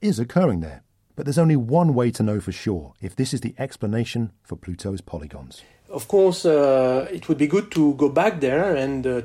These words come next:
Speaker 2: test some of the ideas that we propose, because, of course, once you have a theory, you can make some predictions, and then this prediction can be tested. So, for example, we make predictions on the thickness of the, uh, Sputnik Planitia ice layer.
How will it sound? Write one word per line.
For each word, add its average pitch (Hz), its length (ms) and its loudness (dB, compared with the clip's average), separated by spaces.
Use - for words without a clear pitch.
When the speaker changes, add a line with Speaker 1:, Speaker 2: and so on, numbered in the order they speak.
Speaker 2:
test - 540 -6
some 156 300 -2
of 127 140 0
the 131 200 -2
ideas 127 380 -2
that 123 240 -4
we 120 60 -12
propose, 143 520 -2
because, 143 240 0
of 147 120 0
course, 170 300 0
once 147 240 0
you 151 60 0
have 147 140 0
a 131 60 -2
theory, 165 380 2
you 147 160 -2
can 127 160 -4
make 131 160 -2
some 123 160 -8
predictions, 139 680 -4
and 120 260 -8
then 131 180 -2
this 123 140 -12
prediction 131 440 -8
can 117 200 -8
be 120 80 -8
tested. 123 440 -6
So, 120 280 -4
for 117 180 -8
example, 143 360 -4
we 139 120 0
make 127 220 -4
predictions 135 580 -8
on 127 240 -6
the 120 140 -4
thickness 123 500 -8
of 117 80 -18
the, 120 240 -4
uh, 113 240 -4
Sputnik 147 380 -8
Planitia 123 440 -6
ice 135 220 -2
layer. 135 320 0